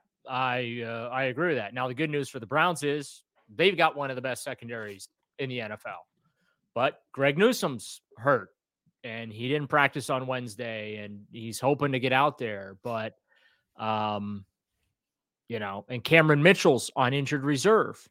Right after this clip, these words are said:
So now all of a sudden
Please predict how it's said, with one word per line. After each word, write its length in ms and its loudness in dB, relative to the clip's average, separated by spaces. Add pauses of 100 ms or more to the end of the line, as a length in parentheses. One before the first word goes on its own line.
(760)
So 200 2
now 260 8
all 140 8
of 80 2
a 80 2
sudden 580 0